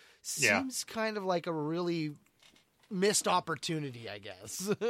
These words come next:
Speaker 2: <laughs>
Speaker 1: The only way you can get around that is by saying, like, um, it's a cultural thing where the Wookiees would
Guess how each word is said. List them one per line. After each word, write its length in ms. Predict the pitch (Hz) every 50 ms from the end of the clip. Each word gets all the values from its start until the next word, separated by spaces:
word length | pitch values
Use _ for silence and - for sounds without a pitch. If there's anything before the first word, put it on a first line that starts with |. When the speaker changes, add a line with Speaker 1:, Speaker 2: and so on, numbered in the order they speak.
| 226 - 208
Speaker 2:
<laughs> 300 | 220 - - 202 - -
Speaker 1:
The 300 | - 143 131 160 160 165
only 240 | 170 180 185 180 165
way 200 | 147 143 143 139
you 100 | 143 143
can 140 | 139 135 123
get 140 | 110 127 117
around 340 | 110 113 113 113 117 120 117
that 180 | 113 104 101
is 160 | 101 101 95
by 180 | - - 104 101
saying, 500 | 98 - - 110 107 107 104 104 104 104
like, 320 | 101 98 98 98 92 -
um, 400 | 107 98 95 92 92 90 90 90 - _ _ _ _ - - _ _ _ _ _ _ _ _
it's 340 | 131 123 113 107 - - -
a 480 | 123 107 110 107 107 104 104 101 104 101 -
cultural 560 | - - 156 147 - - - 131 110 98 92
thing 580 | - - - 123 110 95 92 90 87 87 95 107
where 720 | 110 104 104 104 101 101 101 98 98 95 95 95 98 92 - _ -
the 160 | 120 110 113
Wookiees 580 | 110 120 117 - - 110 104 101 95 - - - -
would 540 | - 107 107 107 101 98 95 98 92 98